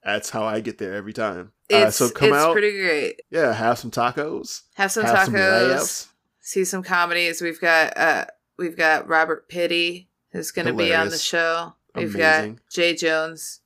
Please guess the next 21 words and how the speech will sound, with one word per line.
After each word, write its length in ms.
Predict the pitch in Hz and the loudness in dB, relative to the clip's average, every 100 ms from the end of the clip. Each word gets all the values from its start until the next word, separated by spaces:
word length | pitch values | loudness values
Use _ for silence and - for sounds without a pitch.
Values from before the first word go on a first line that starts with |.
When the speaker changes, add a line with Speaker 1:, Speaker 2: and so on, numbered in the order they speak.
| _ | _
Speaker 2:
who's 200 | - 160 | -10 -8
gonna 160 | - 156 | -6 -4
be 140 | 160 156 | 0 0
on 120 | 147 | 0
the 60 | |
Speaker 1:
Okay, 120 | 151 - | 0 0
Speaker 2:
show. 260 | 156 147 | 0 0
Speaker 1:
he's, 220 | 151 156 - | -2 -6 -10
he's 220 | 120 113 | -10 -6
mediocre. 540 | 110 110 110 107 120 123 | -6 -4 -4 -6 -10 -6
Whatever. 420 | 127 107 104 117 | -6 -6 -6 -8
Speaker 2:
He's, 380 | 175 165 - - - | -6 -6 -8 -10 -4
y-, 240 | 185 170 - | -2 -2 -8
you're 300 | - 190 180 | -12 -8 -6
great. 380 | 175 165 156 - _ _ - | -2 0 0 -4 _ _ -2
Uh, 160 | 175 170 | 0 2
we've 160 | 175 | 0
got 220 | 180 - | -2 -4
Speaker 1:
<laughs> 0 | |
Speaker 2:
Stevie 480 | - - 202 185 180 | -2 0 2 2 2
Ray, 600 | 175 175 175 180 185 185 | 2 4 4 4 0 -4